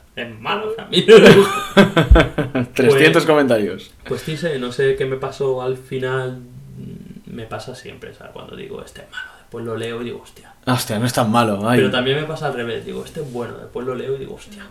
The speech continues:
Speaker 1: no es
Speaker 2: Hostia.
Speaker 1: tan bueno", o sea, pues no sé si fue una especie de síndrome de Estocolmo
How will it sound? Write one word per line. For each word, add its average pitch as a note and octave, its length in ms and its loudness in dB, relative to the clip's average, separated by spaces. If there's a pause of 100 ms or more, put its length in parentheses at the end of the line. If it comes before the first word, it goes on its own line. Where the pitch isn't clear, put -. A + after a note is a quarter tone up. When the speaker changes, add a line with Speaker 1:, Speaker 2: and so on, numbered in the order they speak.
(160)
Speaker 1:
no C#3+ 60 -4
es B2+ 80 -4
Speaker 2:
Hostia. C#3 180 -2
Speaker 1:
tan B2 120 -8
bueno", A2+ 260 -8
o - 40 -20
sea, - 160 -14 (1200)
pues B2+ 460 2
no C3+ 100 -2
sé D3 140 -4
si D3 120 -8
fue D3+ 180 -2
una D3+ 120 -4
especie D3 480 -2
de B2+ 80 -4
síndrome D3 460 -6
de D3+ 120 -2
Estocolmo C3+ 1040 -4